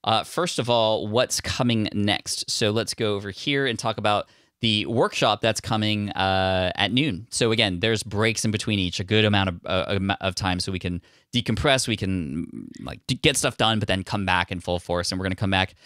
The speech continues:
There's a new link. It's not the same link, but you'll see the link in the description below as well. And likely you have an email with that link as well for workshop number two. And that's gonna be led by Andy and Alexis from Circle, How to Easily Set Up a Home for Your Community, a look behind the scenes at the most popular community setups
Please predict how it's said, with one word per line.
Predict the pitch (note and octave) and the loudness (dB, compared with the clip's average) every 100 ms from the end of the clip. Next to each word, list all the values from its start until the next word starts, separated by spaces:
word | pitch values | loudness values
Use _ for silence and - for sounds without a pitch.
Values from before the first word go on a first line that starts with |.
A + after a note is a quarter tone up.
| - - | -20 -2
There's | A2 G2+ | 0 2
a | G2 | 2
new | G2+ C3 D3+ | 4 4 4
link. | C3+ C3 C#3+ | 2 2 0
It's | C3+ | 0
not | A2+ | 0
the | A2 | 0
same | - A2+ G#2 | 0 0 2
link, | A2 | 0
but | - F2 | 0 -2
you'll | G2+ | 0
see | A#2 | 0
the | G#2+ | 0
link | G#2 G#2+ - | 0 -2 0
in | A2+ | 0
the | G#2+ | 2
description | G#2 - A2+ - G#2 | 0 -2 -4 -2 -4
below | G2 G2+ G2 | 0 0 0
as | A2+ | 2
well. | C#3 C#3+ - | 2 2 2
And | G#2+ G#2+ G#2 | 2 2 2
likely | G#2 - G2+ | 0 0 -2
you | G2 | 0
have | G2 F#2+ | 0 0
an | |
email | F#2+ F#2+ F#2 | -2 -2 -2
with | F#2 F2+ | -2 -2
that | F2 | -4
link | F#2+ F2+ | -4 -6
as | F2 - | -6 -2
well | F#2 F2+ - - _ | 0 -2 -8 -20 _
for | A2+ F#2+ | 0 2
workshop | F#2+ G#2+ - F#2+ | 2 0 0 0
number | G#2+ F#2 | 0 -2
two. | F#2 D3 | -2 0
And | D3 | 2
that's | D3 | 2
gonna | D#3+ | 2
be | C#3 | 2
led | C3 C3 | 2 2
by | B2 A#2+ A2 | 2 2 2
Andy | B2+ C#3 | 2 4
and | C#3 | 2
Alexis | C#3 C#3+ - C#3 - - _ _ | 2 0 0 -2 -2 -8 _ _
from | C3 A#2+ | -2 0
Circle, | - B2+ C3 B2 B2 - _ _ | 0 0 2 0 0 -4 _ _
How | - C#3+ | 2 4
to | D3+ | 2
Easily | C#3 D3+ D#3 | 2 2 0
Set | C#3 C3+ | 0 0
Up | C3 | 2
a | |
Home | A#2 A#2 A#2 | 2 2 2
for | A2+ | 0
Your | |
Community, | G#2 A2 G#2+ G2+ G2+ | 0 0 2 2 2
a | G2+ | 2
look | G#2 A2 | 2 2
behind | A2 G#2 | 2 2
the | G2 | 0
scenes | - G2 | 0 -2
at | - - | -4 -2
the | |
most | G2+ F#2+ | -2 -2
popular | - A2+ A#2 A#2+ A2 | -4 -2 0 2 0
community | A2 A2+ G2+ F#2+ | 0 -2 0 0
setups | F#2+ G2 F#2 F2 | -2 0 0 -2